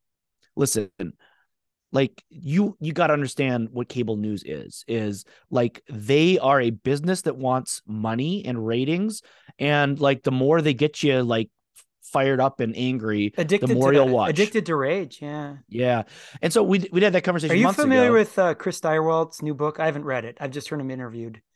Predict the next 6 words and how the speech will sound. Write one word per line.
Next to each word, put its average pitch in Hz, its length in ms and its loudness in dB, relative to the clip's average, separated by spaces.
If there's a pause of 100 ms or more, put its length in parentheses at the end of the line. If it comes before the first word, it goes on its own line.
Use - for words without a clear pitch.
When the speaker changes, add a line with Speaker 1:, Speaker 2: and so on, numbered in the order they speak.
(480)
Speaker 2:
He's 208 340 0
kind 180 200 -2
of 139 100 -4
a 139 100 0
recovering, 131 880 -4 (560)
um, 123 480 -6